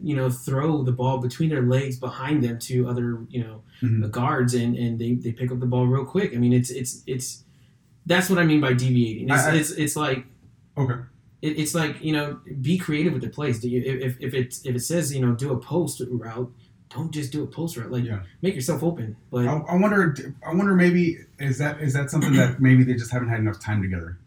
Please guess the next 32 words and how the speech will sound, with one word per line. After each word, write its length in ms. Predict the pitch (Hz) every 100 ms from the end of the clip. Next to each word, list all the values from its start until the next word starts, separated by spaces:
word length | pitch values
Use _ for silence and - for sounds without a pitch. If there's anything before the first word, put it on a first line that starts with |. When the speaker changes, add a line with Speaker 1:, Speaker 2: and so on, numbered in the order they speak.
| _ _ -
Speaker 2:
Um, 480 | 110 107 98 98 92
'cause 180 | 127 139
him 120 | 156
and 80 | 110
Romo, 400 | 110 123 120 110
Speaker 1:
I 40 |
mean, 100 | 107
that's 180 | 127 131
true. 300 | - 127 123 120 -
Speaker 2:
him 220 | 143 190
and 100 | 175
Romo 260 | 151 165 135
were, 240 | 127 - - -
there 240 | 135 127 156
were, 280 | 147 131 - - -
whenever 360 | 147 160 165
there 160 | 139 135
was 120 | 123
chemistry 380 | 143 151 - 156
there, 220 | 151 156
whenever 240 | 123 127 113
a, 360 | 107 101 -
a 20 |
big 240 | 113 135 131
play 120 | 127
would 120 | 139
happen, 260 | 131 139 143
it 60 | 127
was 100 | 123
because 380 | 117 117 107
they 80 | 107
were, 240 | 107 107